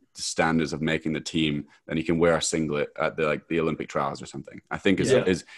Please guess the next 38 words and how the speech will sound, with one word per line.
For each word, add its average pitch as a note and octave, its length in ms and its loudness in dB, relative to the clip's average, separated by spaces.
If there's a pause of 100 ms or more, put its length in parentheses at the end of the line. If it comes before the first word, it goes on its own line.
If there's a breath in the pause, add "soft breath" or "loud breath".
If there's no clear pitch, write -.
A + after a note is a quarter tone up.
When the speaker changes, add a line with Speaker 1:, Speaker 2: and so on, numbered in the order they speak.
(140 loud breath)
Speaker 1:
is F#2+ 160 4
the F#2+ 100 4
way F#2+ 220 6
it F2 80 4
was F2 120 -2
presented D#2+ 460 0
to - 140 -4
us. D2 260 0 (180)
Mm. F2 140 -2
Speaker 2:
But B2 160 6
I'm C3+ 80 8
just C#3 160 2
curious D#3+ 280 10
'cause C#3 120 2
obviously, D3+ 340 4
you B2+ 80 2
know, A#2+ 100 0
you C3 200 2
Sit D#3+ 240 -2
and C3+ 80 -4
Kick's D3+ 260 2
doing C#3 200 4
pretty C3+ 180 2
well. B2+ 300 6
You A2+ 60 -4
guys B2+ 240 2
are - 60 -8
gonna B2 140 -8
get A#2+ 180 0
the A#2+ 100 0
athlete B2 240 -4
special, B2 440 -4
and G#2+ 80 -10
the A2+ 100 -14
next A#2 220 -8
thing A#2+ 80 -10
you A2+ 80 -12
know A2+ 280 -2